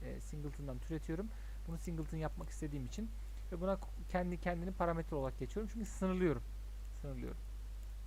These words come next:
Yani T'si bu konfigürasyon oluyor. E, burada geri kalan şeyler aynı. Aslında değişen bir şey yok. Yine max, e, kullanıcı sayısı var. Bunun getiri setter'ı var.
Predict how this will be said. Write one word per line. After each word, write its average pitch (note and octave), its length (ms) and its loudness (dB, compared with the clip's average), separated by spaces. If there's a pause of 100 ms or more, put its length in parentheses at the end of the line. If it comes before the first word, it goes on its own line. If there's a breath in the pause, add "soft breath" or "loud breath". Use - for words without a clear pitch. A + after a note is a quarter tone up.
(840 loud breath)
Yani C3+ 140 0 (100)
T'si F3 380 8
bu C#3+ 80 0
konfigürasyon D3 720 2
oluyor. B2+ 240 2 (680 loud breath)
E, D#3+ 280 0
burada G#3 340 2 (560)
geri A3 160 6
kalan A3 260 8
şeyler G#3 300 4
aynı. D3 360 6
Aslında D3+ 260 0
değişen E3+ 280 2
bir D#3 80 -2
şey G3 120 2
yok. D3+ 80 2 (100)
Yine E3 160 0 (220)
max, F3 180 2
e, - 180 -6 (640)
kullanıcı E3+ 320 0
sayısı E3 360 2
var. C#3+ 140 0 (120)
Bunun D#3 220 -2
getiri D3+ 280 -2
setter'ı D3 340 -2
var. C3+ 140 0